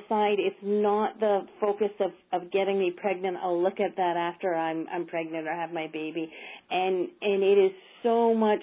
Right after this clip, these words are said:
more fundamental than that. It really has to be the first thing that you do. If I could persuade anyone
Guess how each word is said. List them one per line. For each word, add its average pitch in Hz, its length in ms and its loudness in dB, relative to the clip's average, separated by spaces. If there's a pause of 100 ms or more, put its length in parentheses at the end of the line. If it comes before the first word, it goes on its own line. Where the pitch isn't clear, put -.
(100)
more 190 400 2
fundamental 175 880 0
than 165 220 0
that. 151 300 -2
It 175 200 2 (240)
really 202 560 6 (1160)
has 226 200 2 (180)
to 226 80 0
be 190 240 4
the 175 100 4 (100)
first 180 180 4 (140)
thing 170 460 2
that 170 160 4
you 170 140 -2
do. 156 320 0
If 175 140 -2
I 202 220 0
could - 160 -12
persuade 208 520 2 (360)
anyone 220 680 2